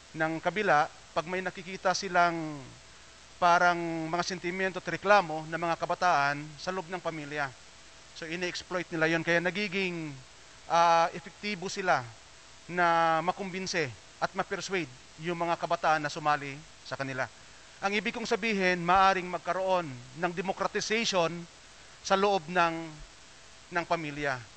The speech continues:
Pwedeng doon mag-, magsimula. Pangalawa, para naman sa mga lingkod bayan, gaya ng sinabi kanina ni Yusek, ah, Lorraine, napakalinaw ng mandato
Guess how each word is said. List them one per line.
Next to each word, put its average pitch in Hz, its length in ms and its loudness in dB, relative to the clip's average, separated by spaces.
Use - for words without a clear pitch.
Pwedeng 190 320 2
doon 185 180 -2
mag-, 156 300 -2
magsimula. 151 400 -6
Pangalawa, 226 580 8
para 226 240 8
naman 240 240 2
sa 214 160 -6
mga 214 160 2
lingkod 208 320 -4
bayan, 156 560 6
gaya 175 160 6
ng 196 100 0
sinabi 196 380 2
kanina 196 400 0
ni 170 400 -4
Yusek, 170 240 -6
ah, 165 260 6
Lorraine, 151 540 0
napakalinaw 175 960 0
ng 185 160 -2
mandato 175 720 0